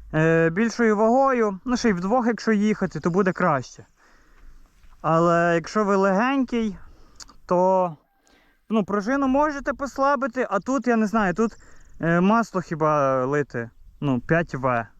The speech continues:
По динаміці все добре, по роботі також все нормально. Вже були такі в мене надії, що це буде прям якийсь, ну, прям ендуро-апаратик якийсь, знаєте, тому що,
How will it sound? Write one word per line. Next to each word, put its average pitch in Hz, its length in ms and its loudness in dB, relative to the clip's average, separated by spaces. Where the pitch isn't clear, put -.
По 202 100 -2
динаміці 214 480 0
все 196 160 -6
добре, 240 400 0
по 202 260 -2
роботі 196 460 0
також 185 320 -2
все - 300 -2
нормально. 202 680 0
Вже 175 140 4
були 247 300 6
такі 214 220 0
в 202 40 8
мене 220 260 6
надії, 208 400 4
що 170 100 -4
це 180 140 -2
буде 185 260 0
прям 175 240 2
якийсь, 180 360 -2
ну, 160 100 2
прям 170 240 4
ендуро-апаратик 196 1160 2
якийсь, 139 340 -6
знаєте, 156 440 -2
тому 165 220 2
що, 156 180 -2